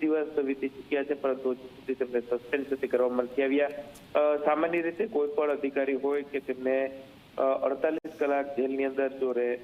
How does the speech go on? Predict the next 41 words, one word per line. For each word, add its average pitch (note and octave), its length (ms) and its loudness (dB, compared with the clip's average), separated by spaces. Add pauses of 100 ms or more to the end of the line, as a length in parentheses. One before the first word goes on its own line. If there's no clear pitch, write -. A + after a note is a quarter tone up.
રહેલા C3 360 2
હોય C#3 180 2
તો C#3+ 140 -4
તેમની C3+ 320 -2
સામે C3+ 520 -2 (420)
સરકાર C#3+ 360 0
દ્વારા D3 200 2
કડક C#3 320 -2
પગલાઓ C3 340 2
છે B2+ 120 -10
તે B2+ 120 -4
લેવામાં A#2+ 360 2
આવતા C3 180 0
હોય C3+ 100 2
છે C#3 120 -2
અને D3 120 -2
સસ્પેન્ડ C3 400 -4
છે - 160 -16
તે B2+ 80 -2
કરવામાં A#2+ 340 4
આવતા A#2 160 0
હોય A2+ 100 0
છે. G2+ 160 -2 (340)
પરંતુ C#3+ 600 2 (180)
ચીફ E3+ 160 0 (340)
ફાયર C#3 240 4
ઓફિસર C#3 500 -2
તરીકે C3 400 -2
જ્યારે C3 420 2 (440)
અનિલ E3 420 2 (240)
મારુ F3 380 4
છે D3+ 100 0
કે C3+ 120 -2
તેમને C3 500 0 (160)
રોકડ B2+ 460 0 (100)
લાંચ B2+ 220 4
છે - 160 -4
તે - 160 -6
સ્વીકારી C3 440 0
હતી C3+ 180 0
ને C#3 160 2